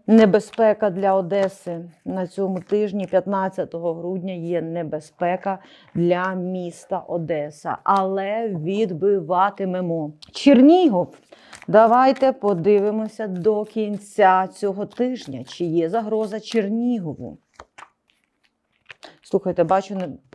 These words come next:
карта башта. Чотирнадцяте. Чотирнадцяте грудня є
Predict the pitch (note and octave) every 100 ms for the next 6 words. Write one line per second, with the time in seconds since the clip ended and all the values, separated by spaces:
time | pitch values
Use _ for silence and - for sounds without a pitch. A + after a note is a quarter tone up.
0 | - G3+ F#3 F3+ E3+ E3+ E3+ - D3 E3
1 | _ _ _ _ _ _ _ _ _ _
2 | - G3+ F#3+ F#3+ F#3 E3 - - F3 -
3 | _ _ _ _ _ _ _ - F#3+ G#3+
4 | G#3 G#3 G3+ G3 F#3+ G3+ G#3 G#3 A3+ D#3+
5 | E3+